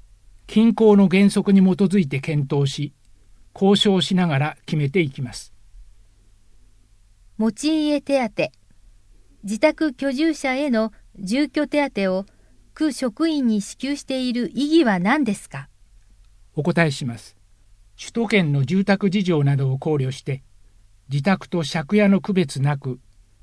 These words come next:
Speaker 1: 住居費を補完することになります。
Speaker 2: 持ち家手当は国も都も廃止。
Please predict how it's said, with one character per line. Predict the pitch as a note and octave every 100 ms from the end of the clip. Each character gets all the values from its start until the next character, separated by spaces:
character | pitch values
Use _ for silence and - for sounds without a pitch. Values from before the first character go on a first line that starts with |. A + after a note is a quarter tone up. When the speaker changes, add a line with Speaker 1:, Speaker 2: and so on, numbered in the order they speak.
| - -
Speaker 1:
住 | E3+ G#3
居 | G#3+
費 | F#3+ D#3+
を | C3
補 | A#2+ D3
完 | G3 F#3+
す | D#3
る | F3
こ | E3+
と | F#3+
に | F3+
な | C#3
り | A#2
ま | A#2
す。 | - - _ _ _ _ _ _ _ _ _ _ _ _ _ _ -
Speaker 2:
持 | A3
ち | G#3 C#4+ D4
家 | D4
手 | D#4 D4 C#4
当 | G#3+ G3+
は | G3 G3+ _ _ _ _
国 | A#3+ B3+ C#4
も | C4 A#3 - _
都 | - D#4+
も | B3+
廃 | F#3+ F#3 A3
止。 | - G3+